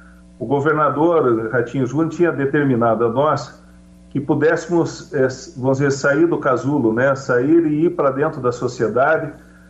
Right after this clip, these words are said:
atendendo às suas reivindicações, conhecendo as suas realidades.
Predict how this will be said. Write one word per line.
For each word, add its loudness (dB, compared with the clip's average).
atendendo 2
às -2
suas 0
reivindicações, -2
conhecendo 0
as -4
suas 0
realidades. 0